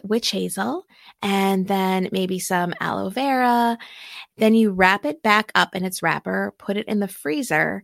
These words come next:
and when you need it, it will be cold and ready to go. If you have hemorrhoids, which is very normal, my favorite solution is to take a witch hazel pad, which comes pre-soaked,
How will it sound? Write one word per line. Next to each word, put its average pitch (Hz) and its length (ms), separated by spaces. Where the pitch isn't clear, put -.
and 185 360
when 180 180
you 180 160
need 233 300
it, 170 240
it - 160
will 180 220
be 175 460
cold 185 640
and 175 460
ready 165 320
to 214 120
go. 190 300
If 208 200
you 214 140
have 202 160
hemorrhoids, 220 840
which 196 260
is 175 180
very 302 280
normal, 170 720
my 196 380
favorite 247 440
solution 175 480
is 175 300
to - 120
take - 540
a 190 260
witch 196 460
hazel 196 680
pad, 165 520
which 185 300
comes 185 540
pre-soaked, - 840